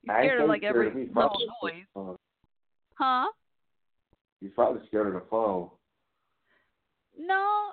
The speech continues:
Speaker 2: not really. When, when the, it's so funny. I don't know if I told you this before, but when the, when he knows the soldiers are listening, he does this thing. It's so funny. Like, he'll bark once or twice to, like, say hi. It's like he understands. I'll be like, "Say hi," and it's almost like saying, "Speak." He'll,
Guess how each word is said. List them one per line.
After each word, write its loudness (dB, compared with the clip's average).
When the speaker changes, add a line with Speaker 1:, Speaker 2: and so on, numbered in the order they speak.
Speaker 2:
not -4
really. -6
When, -8
when -6
the, -8
it's -6
so 0
funny. 0
I 0
don't -2
know 0
if -2
I -2
told -2
you -8
this -12
before, -2
but -2
when -2
the, 2
when -4
he -4
knows 0
the -8
soldiers -4
are -2
listening, -4
he -2
does 0
this -2
thing. -2
It's -2
so 2
funny. 2
Like, 2
he'll -4
bark -2
once -4
or -10
twice -4
to, -4
like, -4
say 2
hi. 0
It's -6
like -8
he -6
understands. -6
I'll -10
be -4
like, -4
"Say 2
hi," 4
and -10
it's -6
almost -2
like -4
saying, -12
"Speak." -14
He'll, -8